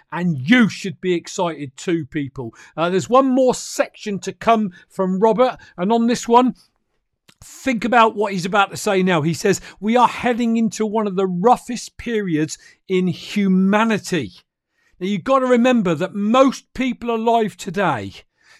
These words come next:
you know, whether you're eighteen or eighty odd, have never re-, really experienced a world outside of the financial system that we've currently got. And it, that financial system is absolutely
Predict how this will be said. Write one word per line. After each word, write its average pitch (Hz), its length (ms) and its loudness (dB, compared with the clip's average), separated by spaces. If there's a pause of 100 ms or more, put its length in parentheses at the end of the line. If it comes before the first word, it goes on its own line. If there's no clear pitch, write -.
you 180 100 -4
know, 175 140 0
whether 180 300 -2
you're 190 440 2
eighteen 226 520 -2
or 220 320 2
eighty 190 420 -2
odd, 131 320 -2 (340)
have 165 160 -4
never 226 540 0
re-, 233 140 -2
really 220 520 0
experienced 208 1040 -4
a 175 80 0
world 160 720 2 (100)
outside 190 840 0 (220)
of 160 180 -8
the 180 80 -6
financial 190 680 -2
system 175 460 -6
that 175 120 -6
we've 165 260 -8
currently 180 580 -4
got. 160 360 0 (320)
And 170 140 -6
it, 175 160 -12
that 233 260 -2
financial 226 840 -4
system 180 580 -6
is 139 220 -4 (180)
absolutely 208 1040 -6